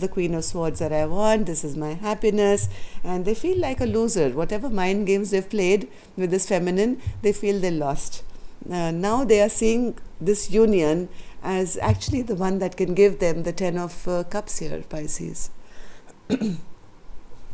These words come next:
They also know that they haven't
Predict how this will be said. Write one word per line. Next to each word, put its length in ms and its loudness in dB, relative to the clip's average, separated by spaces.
They 260 -2
also 540 -2
know 320 4
that 260 0
they 120 4
haven't 640 0